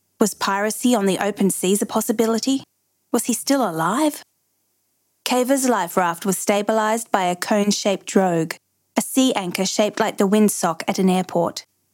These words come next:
Because it could destabilise the raft in heavy weather, he hauled it in each evening. On his fifth day adrift, growing weaker, he noticed minnows caught in the drogue's mesh.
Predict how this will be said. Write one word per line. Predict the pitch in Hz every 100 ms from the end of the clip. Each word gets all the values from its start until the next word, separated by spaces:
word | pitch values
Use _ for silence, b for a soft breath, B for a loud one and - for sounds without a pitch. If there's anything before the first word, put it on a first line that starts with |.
| _ _ _
Because | 262 254 294
it | 277
could | - 196 220
destabilise | 220 - 202 202 185 170 165
the | -
raft | 190 180 180 196
in | 185
heavy | 202 185
weather, | 175 185 180 165 - _ -
he | 233
hauled | 208 220 220 240
it | 214
in | 170 170 -
each | 185 -
evening. | 190 190 170 180 180 _ _ _ _ _ _ _ -
On | 247
his | 233 -
fifth | - 285 -
day | - 220 214
adrift, | 190 175 139 - - _ _ -
growing | 247 226 233 240
weaker, | 214 208 - 165 156 _ _ _ -
he | 247
noticed | 240 254 285 -
minnows | 226 233 208 165 160
caught | - 220 190
in | 185
the | 175
drogue's | 175 180 175 -
mesh. | 190 175 - -